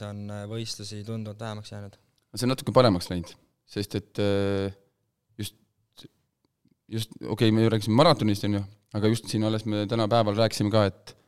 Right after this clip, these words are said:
Speaker 2: eile oli vist siin, äh, mingi viieteist kilomeetrini eraldi start.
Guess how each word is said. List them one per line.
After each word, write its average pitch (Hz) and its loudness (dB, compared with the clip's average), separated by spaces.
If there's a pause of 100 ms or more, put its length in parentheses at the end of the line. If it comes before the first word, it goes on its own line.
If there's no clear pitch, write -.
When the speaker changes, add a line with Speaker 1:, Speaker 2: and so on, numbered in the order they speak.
(140)
Speaker 2:
eile 104 6
oli 98 0
vist - -12 (800)
siin, 101 4
äh, 101 2
mingi 95 -4
viieteist 107 4
kilomeetrini 104 4
eraldi 123 6
start. - -2